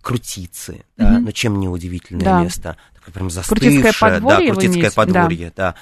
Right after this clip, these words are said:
Speaker 1: застывшая территория. Либо парковые зоны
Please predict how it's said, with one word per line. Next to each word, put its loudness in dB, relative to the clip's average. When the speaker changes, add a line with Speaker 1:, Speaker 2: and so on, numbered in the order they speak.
Speaker 1:
застывшая -8
территория. -8
Либо 0
парковые -6
зоны -2